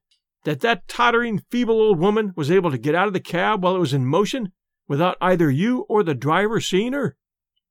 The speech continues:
"Old woman be damned," said Sherlock Holmes sharply. "We were the old women, to be so taken in. It must have been a young man, and an active one, too, besides being an incomparable actor.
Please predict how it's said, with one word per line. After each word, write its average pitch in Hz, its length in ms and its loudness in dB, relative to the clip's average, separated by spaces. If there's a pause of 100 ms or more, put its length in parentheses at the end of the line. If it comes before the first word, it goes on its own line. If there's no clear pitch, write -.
(1000)
"Old 165 320 2
woman 156 280 0
be 160 180 2
damned," 165 500 -2 (800)
said 143 260 -2
Sherlock 143 380 0
Holmes 139 400 -2
sharply. 143 560 -4 (840)
"We 294 280 6
were 185 140 6
the 170 120 6
old 170 280 4
women, 127 340 0 (340)
to 160 60 -4
be 160 140 4
so 202 220 2
taken 208 400 -2
in. 185 260 -2 (800)
It 127 120 -8
must 190 260 -2
have 180 100 -2
been 202 120 0
a 175 40 0
young 185 360 2
man, 156 400 -4 (300)
and 175 100 -4
an 226 80 0
active 190 340 0
one, 123 340 -4
too, 180 380 0 (300)
besides 165 380 -2
being 196 220 2
an 170 140 0
incomparable 151 680 -2
actor. 202 400 -6